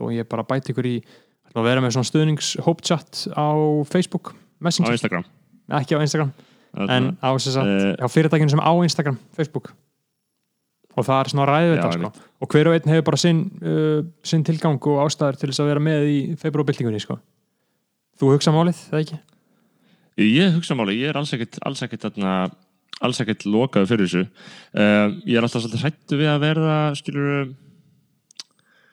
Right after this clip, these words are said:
Speaker 2: irrelevant, gamall, skarfur,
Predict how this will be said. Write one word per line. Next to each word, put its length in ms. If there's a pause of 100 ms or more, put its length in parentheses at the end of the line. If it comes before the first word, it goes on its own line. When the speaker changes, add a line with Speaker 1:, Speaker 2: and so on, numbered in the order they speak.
(400)
Speaker 2:
irrelevant, 840
gamall, 560
skarfur, 800